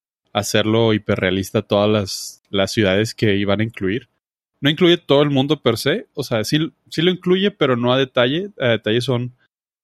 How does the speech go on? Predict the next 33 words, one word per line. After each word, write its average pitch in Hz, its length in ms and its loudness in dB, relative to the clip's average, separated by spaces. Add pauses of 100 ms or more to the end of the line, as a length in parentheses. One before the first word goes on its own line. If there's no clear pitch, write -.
(180)
eh, 113 220 2
ciertas 117 460 0
ciudades 110 260 2
seleccionadas. 117 720 -4 (800)
Pero 127 240 0
está 110 260 0
increíble, 110 580 0
se 110 140 -2
ve 107 80 2
increíble 113 480 0
y 104 460 -4 (720)
tiene 127 240 0
muchas, 147 520 -2
eh, 117 200 0
facilidades 110 500 0
para 139 160 0
jugarlo 120 720 0
en 107 180 -2
línea, 123 300 -2
para 117 120 0
que 113 60 -2
puedas 110 240 0
jugar 104 240 0
con 113 200 -4
compañeros, 127 800 0
amigos, 117 720 -2
comunidad. 104 640 0 (640)
El 107 360 0
clima 117 280 0
actualizado 113 640 -2
al 110 100 0
momento. 107 460 -2
Entonces, 113 460 -6